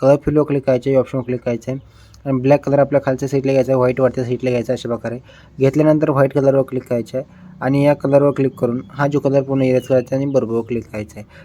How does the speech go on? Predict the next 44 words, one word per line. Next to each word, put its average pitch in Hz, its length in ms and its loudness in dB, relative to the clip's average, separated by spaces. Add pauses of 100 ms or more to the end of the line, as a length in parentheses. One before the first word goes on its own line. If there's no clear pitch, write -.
(120)
त्यानंतर 151 320 2
ब्लॅक 147 320 2
कलरवर 143 260 2
क्लिक 135 200 -2
करायचं 123 360 -2
आहे 127 100 0 (100)
आणि 135 160 -2
इथून 143 180 -4
मित्रांनो 143 320 0
कोणताही 135 680 -4
आपला 139 220 -2
जो 135 120 -2
कलर 131 240 0
आपल्याला 131 280 0
आवडत 127 180 -2
असेल 127 240 -12
तो 143 60 -6
कलर 123 220 -4
आपल्याला 127 260 -2
इथे 143 100 -8
घेऊन 147 120 -2
घ्यायचा 110 300 -6
आहे. - 380 -20
तर 135 60 -4
बघा 147 260 6
हा 147 200 -2
कलर 143 300 0
मी 139 140 -2
इथे 135 140 -4
घेत 127 240 -8
आहे, 131 120 -8
तर - 1040 -16
बघा 139 180 4 (140)
हा 147 140 -2
कलर 143 260 0
मी 143 140 0
इथे 139 140 -2
घेत 127 180 -2
आहे. 131 140 0 (200)
थोडे 143 240 0 (140)
हे 143 120 -8
जे 135 180 -2
खालचं 127 300 -4
जे 139 140 -2